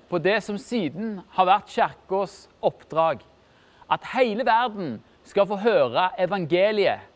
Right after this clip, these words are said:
de gode nyhetene om at Jesus Kristus har dødd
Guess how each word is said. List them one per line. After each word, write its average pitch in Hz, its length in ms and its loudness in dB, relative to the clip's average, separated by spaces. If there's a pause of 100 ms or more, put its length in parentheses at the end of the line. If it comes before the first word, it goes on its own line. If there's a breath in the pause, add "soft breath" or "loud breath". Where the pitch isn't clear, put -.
(440 soft breath)
de 190 80 2
gode 214 400 0
nyhetene 196 720 -2 (260 soft breath)
om 165 240 -2
at 127 80 -12
Jesus 180 560 0
Kristus - 600 -8 (340 soft breath)
har 160 160 0
dødd 180 380 2